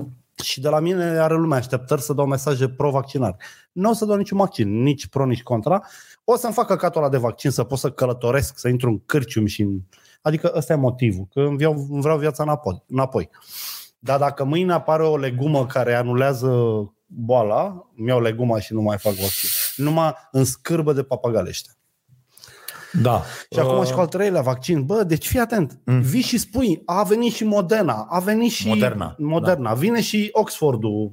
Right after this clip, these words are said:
Speaker 1: pa-, nu știu cum se numește.
Speaker 2: Da.
Speaker 1: O să puteți alege și iese Gheorghiță seara. Nu puteți alege, că-s doar cincisprezece mii de doze de alea. Deci, degeaba mă duc eu că am mai multă încredere în brandul Moderna decât în Pfizer. Sau sunt, nu știu,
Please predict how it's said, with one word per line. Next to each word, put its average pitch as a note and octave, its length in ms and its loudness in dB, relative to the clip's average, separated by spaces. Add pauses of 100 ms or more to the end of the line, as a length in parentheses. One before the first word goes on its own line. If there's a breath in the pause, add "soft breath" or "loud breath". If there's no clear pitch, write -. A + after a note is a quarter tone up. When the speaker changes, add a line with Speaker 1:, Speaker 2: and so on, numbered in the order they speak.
(120)
Speaker 1:
pa-, C#3 200 0
nu D3 80 2
știu - 160 -6
cum C3+ 80 -4
se B2+ 140 0
numește. G#2+ 280 -2
Speaker 2:
Da. A2+ 200 2 (600)
Speaker 1:
O D3 120 0
să E3 120 0
puteți G#3 340 -2
alege G3+ 300 2
și A#2+ 220 -8
iese D3+ 340 0
Gheorghiță C3 480 0
seara. G#2 300 0 (380 loud breath)
Nu G#4+ 60 -4
puteți C#3+ 320 0
alege, A2+ 260 2
că-s D3+ 180 0
doar F3+ 160 4
cincisprezece G#3 500 0
mii B2 100 0
de A2+ 100 0
doze B2+ 220 2
de A#2+ 100 2
alea. D#3+ 260 2 (400 loud breath)
Deci, G#3+ 380 2
degeaba B3+ 420 0
mă C4 160 0
duc A3 220 -4
eu G#3 120 2
că G3+ 140 -4 (340)
am C4+ 80 -2
mai C#4 100 2
multă C4 200 0
încredere G#3+ 440 2
în F3 100 0
brandul E3 300 0
Moderna C#3 460 2
decât B2+ 300 -2
în B2 120 2
Pfizer. G#2 420 0
Sau A3 240 -2
sunt, A#3 360 -2
nu A#3+ 100 2
știu, A2 440 -2